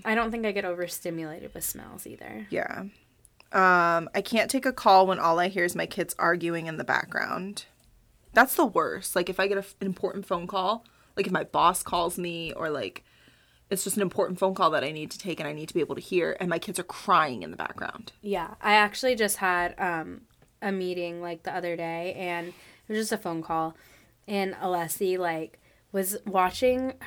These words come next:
Speaker 1: her iPad in the playroom. I had her all set up with a snack and everything 'cause I was like, "I'm prepared. I got this shit."
Speaker 2: Mm-hmm.
Speaker 1: And then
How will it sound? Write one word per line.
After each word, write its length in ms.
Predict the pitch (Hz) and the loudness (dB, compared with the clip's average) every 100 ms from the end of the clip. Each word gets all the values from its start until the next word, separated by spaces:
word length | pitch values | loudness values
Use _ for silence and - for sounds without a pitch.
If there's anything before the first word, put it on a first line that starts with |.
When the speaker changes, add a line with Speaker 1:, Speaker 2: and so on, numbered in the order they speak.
| - | -2
Speaker 1:
her 400 | 262 262 262 247 | 2 2 2 2
iPad 640 | 226 226 226 226 220 226 | 2 2 0 2 2 0
in 160 | 226 208 | -2 -4
the 60 | 214 | -4
playroom. 460 | - 208 208 202 | -2 -2 0 0
I 60 | 190 | -2
had 160 | 185 185 | -2 -2
her 100 | 180 | -2
all 140 | 180 | -2
set 220 | - 214 | -2 -2
up 120 | 214 | -2
with 100 | 226 | -2
a 60 | 226 | -4
snack 560 | 226 233 208 202 202 202 | -2 -2 2 2 2 0
and 100 | 202 | -4
everything 440 | 190 202 196 190 | -2 -2 -4 -4
'cause 120 | 196 | -2
I 120 | 180 | 0
was 120 | 175 180 | 0 -2
like, 140 | 175 - | -4 0
"I'm 180 | 247 | 0
prepared. 380 | 269 202 180 170 | 0 -4 -2 0
I 100 | 185 | 0
got 300 | 190 170 - | 0 -2 -4
this 160 | 175 - | -12 -8
shit." 300 | 180 175 185 | -4 -2 -2
Speaker 2:
Mm-hmm. 360 | 170 160 170 214 | -6 -8 -6 -2
Speaker 1:
And 240 | 226 220 | 2 2
then 380 | 214 202 196 | 4 2 0